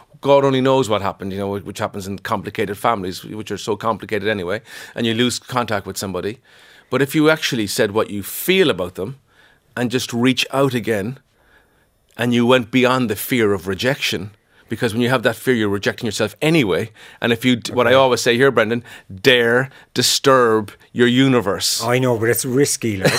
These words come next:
Speaker 1: <laughs> It
Speaker 2: It's
Speaker 1: is.
Speaker 2: risky.
Speaker 1: Well, the
Speaker 2: We,
Speaker 1: alternative
Speaker 2: we
Speaker 1: is
Speaker 2: have to take some risks, do we?
Speaker 1: <laughs> we have to disturb, you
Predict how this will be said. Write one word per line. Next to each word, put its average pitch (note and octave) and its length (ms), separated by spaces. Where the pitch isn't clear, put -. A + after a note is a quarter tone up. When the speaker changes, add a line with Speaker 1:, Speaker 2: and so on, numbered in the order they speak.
Speaker 1:
<laughs> - 160
It G#3 180
Speaker 2:
It's - 0
Speaker 1:
is. A#3 100
Speaker 2:
risky. F3+ 220
Speaker 1:
Well, F#3+ 160
the F3+ 180
Speaker 2:
We, F3 60
Speaker 1:
alternative F3+ 640
Speaker 2:
we D#3+ 80
Speaker 1:
is E3 40
Speaker 2:
have F3 140
to F3 80
take E3 220
some D#3+ 200
risks, E3 260
do C3+ 100
we? D3 180
Speaker 1:
<laughs> F3+ 180
we E3+ 140
have F#3 300
to D#3+ 80
disturb, C#3+ 400
you C#3 140